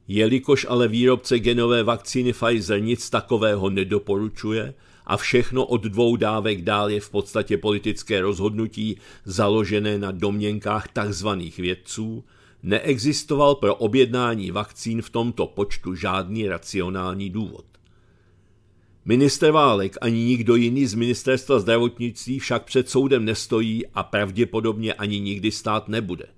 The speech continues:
Nakonec se ukáže, že za uvedenou situaci není nikdo zodpovědný, protože smlouvy připravila Evropská komise, protože se ministři často střídali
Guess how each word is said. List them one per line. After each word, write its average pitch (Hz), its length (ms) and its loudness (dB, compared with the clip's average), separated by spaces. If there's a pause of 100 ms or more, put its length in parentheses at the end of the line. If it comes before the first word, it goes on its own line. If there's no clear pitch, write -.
(640)
Nakonec 127 380 4
se 190 120 4
ukáže, 110 840 0 (180)
že 110 180 -2
za 110 240 -2
uvedenou 123 500 4
situaci 117 580 0
není 120 320 0
nikdo 117 300 0
zodpovědný, 110 840 -2 (300)
protože 120 400 2
smlouvy 120 520 4
připravila 113 640 0
Evropská 104 600 -2
komise, 110 640 -4 (480)
protože 113 400 4
se 120 200 2
ministři 113 600 0
často 104 360 -2
střídali 110 640 -2